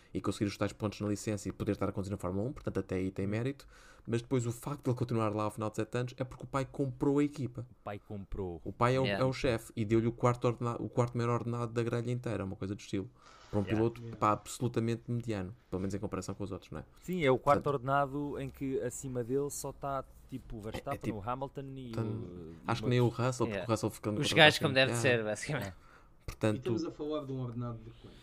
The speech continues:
Speaker 4: Ou seja,
Speaker 1: acho que é tipo sete milhões por época, uma coisa do estilo, ou seis ou sete.
Speaker 2: Oito. Acho que
Speaker 1: Oito?
Speaker 2: o, o, sim, os únicos que ganham mais é o, é o, é o Hamilton, ganha tipo quarenta e tal, e o Verstappen que é tipo cinquenta e oito.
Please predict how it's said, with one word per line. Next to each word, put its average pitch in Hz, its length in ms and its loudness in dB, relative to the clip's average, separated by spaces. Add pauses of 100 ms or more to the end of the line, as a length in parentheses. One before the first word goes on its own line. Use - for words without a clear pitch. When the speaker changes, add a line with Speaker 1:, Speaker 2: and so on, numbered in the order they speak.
Speaker 4:
Ou 98 80 -18
seja, 101 180 -16 (200)
Speaker 1:
acho - 120 -8
que - 80 -6
é - 20 -2
tipo - 180 -6
sete 123 260 -4
milhões 107 240 -4
por - 160 -10
época, 104 340 -2
uma 98 140 -6
coisa 98 180 -4
do 95 60 -12
estilo, 101 220 -2
ou 95 60 -2
seis 110 200 -2
ou 107 80 -2
sete. 101 240 0
Speaker 2:
Oito. 131 360 10 (320)
Acho 117 220 0
que 110 80 2
Speaker 1:
Oito? 120 280 2 (120)
Speaker 2:
o, 127 100 -4
o, 120 60 -2
sim, 131 340 4
os 120 220 0
únicos 139 300 2
que - 60 -4
ganham 131 260 4
mais 127 440 4
é 131 80 8
o, 120 300 2
é 117 80 4
o, 110 640 0
é 98 100 -6
o 107 180 -4
Hamilton, 113 360 0
ganha 110 240 -6
tipo - 180 -18
quarenta 110 420 -4
e 104 60 -6 (140)
tal, 113 640 0 (100)
e 107 160 -8
o 107 220 -6
Verstappen 107 560 -6
que - 100 -12
é 107 40 -6
tipo 104 200 -14
cinquenta 104 400 -6
e 104 100 2
oito. 95 280 -2